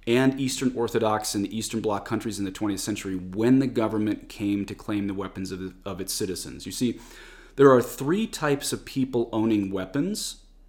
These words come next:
The first is law-abiding citizens. If you're watching the YouTube, it's at the top. Secondly, criminals. And thirdly, military and law enforcement.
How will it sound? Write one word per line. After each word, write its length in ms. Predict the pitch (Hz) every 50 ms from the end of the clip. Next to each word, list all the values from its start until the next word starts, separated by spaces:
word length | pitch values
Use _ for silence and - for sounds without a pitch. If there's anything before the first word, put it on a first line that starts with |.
| - - - - -
The 80 | - 113
first 440 | - - - 170 185 202 202 - -
is 160 | 139 120 -
law-abiding 800 | 101 104 107 110 120 139 160 165 156 156 165 170 165 175 170 151
citizens. 720 | - - 160 165 160 156 - - 185 202 220 214 - - - - - - - - -
If 140 | 113 -
you're 80 | 117 110
watching 320 | 110 107 107 107 - 120
the 160 | 110 107 110 110
YouTube, 180 | - 120 107
it's 160 | 113 104 -
at 60 | - 101
the 60 | 98
top. 520 | - - 113 117 139 160 - - - - - - - - - - - - - - -
Secondly, 680 | - - - 160 156 156 - - - 151 139 135 131 131
criminals. 1000 | - - - - 147 151 160 147 123 107 101 113 139 156 - - - - - - - - - - - - - - - -
And 140 | 117 117
thirdly, 640 | 113 - - 147 156 156 160 160 156 156 156 151 - - - - - - -
military 760 | - 110 120 135 143 156 156 156 - - 156 147 147 143 135
and 220 | - 113 113 113
law 180 | 110 113 117 117
enforcement. 720 | 120 117 - - - - 82 - - - 85 - - -